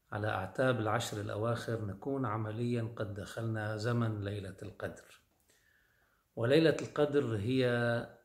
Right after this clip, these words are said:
أهم ليلة في شهر رمضان، بل هي خير من ألف شهر، مما يوازي تقريبا وعمليا العمر المقدر للإنسان بحسب المتوسط العام.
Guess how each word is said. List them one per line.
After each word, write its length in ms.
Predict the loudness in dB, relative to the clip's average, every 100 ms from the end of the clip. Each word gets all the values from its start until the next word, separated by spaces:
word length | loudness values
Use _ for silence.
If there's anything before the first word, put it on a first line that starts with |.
| _ _ _ _ _ -6
أهم 360 | 0 2 4 4
ليلة 300 | 4 4 2
في 340 | -2 -8 -6
شهر 340 | -8 -4 -4 -2
رمضان، 680 | -2 -2 0 0 0 -4 -8 -18 _ _ _ _ _ _ _ -4
بل 140 | -2
هي 240 | 2 0
خير 320 | 0 0 2 2 2 2 0 -2
من 160 | -6 -4
ألف 280 | -4 -4
شهر، 400 | -6 -6 -6 -8 -14 -20 _ _ _ _ _ _ _ -6
مما 680 | -2 0 0 0 -2 -4 -4
يوازي 520 | -2 2 4 2 0
تقريبا 840 | -4 -8 -4 -2 0 -2 -4 -6 -10 -14 -8
وعمليا 1040 | -4 -4 -2 -2 0 0 -2 -6 -8 -16 _ _ _ _ _ -4
العمر 580 | -2 2 2 4 2 0
المقدر 640 | -2 -4 -2 0 2 0
للإنسان 760 | -2 -4 -6 -4 -2 0 -2 -2
بحسب 540 | -6 -4 -2 -2 -4
المتوسط 760 | -6 -8 -6 -2 -2 -4 -6 -10
العام. 400 | -12 -10 -10 -12